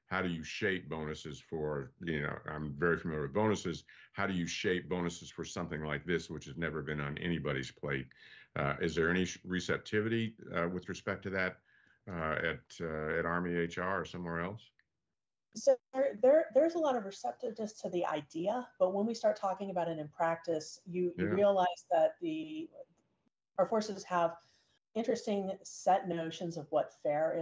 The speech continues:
Speaker 2: is, and they have a lot of distrust for a new definition of what fair is. Um, a lot of what we do is based on,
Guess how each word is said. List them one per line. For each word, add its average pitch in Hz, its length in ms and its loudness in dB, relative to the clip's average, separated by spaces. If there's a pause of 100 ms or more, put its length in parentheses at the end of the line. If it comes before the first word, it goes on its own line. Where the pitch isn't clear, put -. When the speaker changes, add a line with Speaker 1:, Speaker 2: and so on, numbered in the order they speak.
Speaker 2:
is, 180 120 -4
and 151 100 -6
they 147 80 -2
have 143 240 0
a 151 60 -6
lot 143 180 2
of 139 80 -4
distrust - 540 -4
for 143 180 0
a 135 80 -2
new 139 160 -8
definition 131 600 -2
of 120 100 -8
what - 180 -4
fair - 220 0 (100)
is. - 140 -8 (600)
Um, 135 340 2
a 151 40 0
lot 156 140 6
of 151 160 4 (100)
what 170 200 0
we 156 100 -2
do 143 360 -2
is 135 280 -6
based 147 320 -2
on, 139 440 0